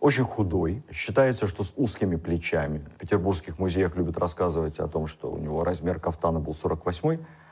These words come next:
в плечах. Верится мне с трудом, честно говоря, в это. Думаю, кафтаны сильно усохли. Небольшой размер ноги. Поэтому Пётр не любит стоять, он всё время в движении, он очень быстро, он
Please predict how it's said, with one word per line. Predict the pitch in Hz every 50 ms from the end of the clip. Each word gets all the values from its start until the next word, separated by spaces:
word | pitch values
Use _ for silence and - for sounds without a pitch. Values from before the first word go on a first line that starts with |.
| - - _
в | - -
плечах. | - 92 87 82 - - 62 - -
Верится | - 78 113 123 104 101 92 - 95
мне | 95 95 90 85 73 69
с | - - -
трудом, | - - 92 82 80 156 156 151
честно | - 82 - - 82
говоря, | 76 80 76 73 73
в | 71
это. | 69 - - -
Думаю, | - 80 76 73 73 76
кафтаны | - - 80 - - 76 69 73
сильно | 76 - - 71 78 73 76
усохли. | 76 - - 143 139 - - 82 76 - -
Небольшой | - 101 113 113 135 131 - - 123
размер | 101 98 92 90 101 101 95 90
ноги. | 87 90 85 82 80 80 76 80 104 143 - - _ _ _ _ _ _ -
Поэтому | - 98 98 98 101 95 92
Пётр | 90 - 107 98 - 87 78 - -
не | 113 123
любит | 127 123 104 107 -
стоять, | - - - 117 113 107 87 76 -
он | 76 78
всё | 78 - 98
время | 98 104 95 87
в | 78 76
движении, | 82 98 90 87 90 78 76 78
он | 80
очень | 87 85 - 90
быстро, | 80 76 - 98 - - - -
он | 73 76 80 78